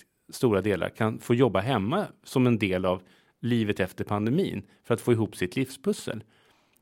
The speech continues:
Vem tar då ansvar för arbetarklassen och vårdanställdas och andras livspussel?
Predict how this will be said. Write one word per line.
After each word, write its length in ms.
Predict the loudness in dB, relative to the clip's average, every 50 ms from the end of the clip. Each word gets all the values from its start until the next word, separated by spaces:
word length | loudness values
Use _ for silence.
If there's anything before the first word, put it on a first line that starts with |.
| _ -2
Vem 340 | 4 6 6 6 6 4 2
tar 100 | 2 2
då 80 | 4
ansvar 300 | 4 2 2 0 -4 -6
för 80 | -4 0
arbetarklassen 880 | 4 4 4 4 4 2 -2 -4 0 0 0 0 0 -2 -2 0 0
och 100 | 0 2
vårdanställdas 880 | 2 4 4 4 4 4 0 0 0 2 2 2 4 4 2 2 2
och 100 | 2 2
andras 300 | 2 2 2 -2 -4 -4
livspussel? 680 | -6 -6 -6 -8 -16 -10 -8 -8 -8 -8 -10 -10 -10